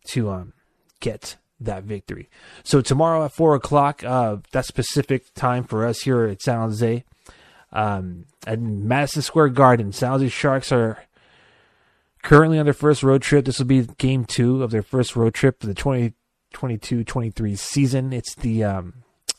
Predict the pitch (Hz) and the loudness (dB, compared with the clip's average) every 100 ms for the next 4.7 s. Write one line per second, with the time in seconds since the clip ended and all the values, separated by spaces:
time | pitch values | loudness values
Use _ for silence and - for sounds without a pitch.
0 | _ _ _ - - 131 123 120 123 113 | _ _ _ -8 2 4 6 4 0 4
1 | 117 123 131 - _ _ _ _ _ _ | 4 4 -4 -12 _ _ _ _ _ _
2 | _ - 101 101 98 95 92 95 - _ | _ -6 -4 -4 -4 -6 -8 -14 -20 _
3 | _ _ _ _ _ 110 110 - 131 127 | _ _ _ _ _ -4 -4 0 0 2
4 | 113 104 135 135 151 - - | 0 2 2 2 -2 -4 -14